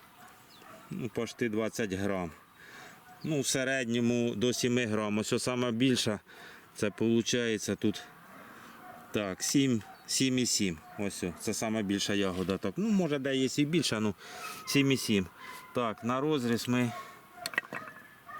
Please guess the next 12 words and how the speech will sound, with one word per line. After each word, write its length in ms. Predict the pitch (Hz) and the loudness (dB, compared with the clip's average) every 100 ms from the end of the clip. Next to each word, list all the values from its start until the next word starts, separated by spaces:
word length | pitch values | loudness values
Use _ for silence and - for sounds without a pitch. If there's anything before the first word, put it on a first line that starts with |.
| 117 | 0
ріжемо. 640 | 123 127 117 117 120 110 - - - - - - - - - 762 698 - - - - - 113 | 2 4 2 2 0 -2 -8 -20 -20 -20 -20 -20 -20 -20 -20 -18 -18 -18 -20 -20 -18 -14 -6
Дивимося, 760 | 104 107 117 107 104 104 113 | 0 2 4 4 2 0 -2
що 220 | 101 123 127 | -2 0 0
тут 260 | 117 - | 0 0
у 60 | 110 | 0
нас 360 | 113 117 - | 0 -2 -2
є. 240 | 95 95 92 - - - - - - - - - - - | 2 4 4 2 -6 -12 -18 -20 -20 -20 -20 -20 -18 -4
Так, 340 | 104 95 92 - | -2 0 -4 -6
по-бистрому 960 | - 98 92 120 117 - 104 107 104 101 | -2 0 2 2 2 0 -2 2 2 2
раз, 440 | 117 123 123 - - | 0 -2 -4 -4 -2
одна 380 | 101 101 120 117 | 0 0 0 2
ягідка, 600 | 110 107 98 - - | 0 0 -2 -4 -4